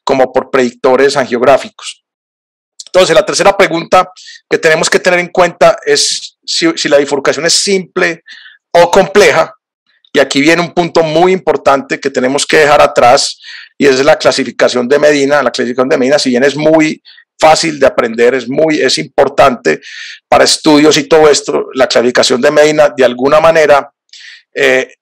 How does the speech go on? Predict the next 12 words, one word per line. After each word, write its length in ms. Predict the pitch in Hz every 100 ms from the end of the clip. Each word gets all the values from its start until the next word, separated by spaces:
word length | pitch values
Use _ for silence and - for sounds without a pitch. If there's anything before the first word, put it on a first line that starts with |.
| _
no, 640 | 143 147 147 143 143 143 147 -
no, 560 | 147 139 135 - - _
no 420 | 160 147 139 135
selecciona 640 | - 160 135 - 160 156 165
adecuadamente 720 | 143 139 143 151 160 156 151
si 220 | 139 139
irnos 440 | 135 156 147 - _ _ _ -
con 220 | 147 143
uno 240 | 156 165
versus 260 | 156 - 143
dos 140 | 139
stents. 640 | 160 147 - 156 170 -